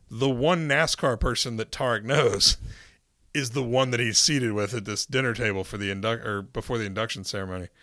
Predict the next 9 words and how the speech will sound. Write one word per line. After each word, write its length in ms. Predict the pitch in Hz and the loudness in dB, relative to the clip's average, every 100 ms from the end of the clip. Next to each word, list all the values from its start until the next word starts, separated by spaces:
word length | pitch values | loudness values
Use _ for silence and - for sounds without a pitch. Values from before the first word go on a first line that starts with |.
| _ _ _ | _ _ _
Um, 380 | - 92 90 85 | -8 -4 -4 -6
so 160 | - - | -8 -2
you 160 | 123 139 | 2 4
had, 240 | 131 123 | 4 2
you 120 | 117 127 | 0 2
had 140 | 127 | 4
a, 380 | 117 107 104 - _ _ _ _ _ | 4 2 -2 -6 _ _ _ _ _
a 80 | 110 | -8
fun 680 | - - 135 139 139 135 | -8 0 4 4 2 -2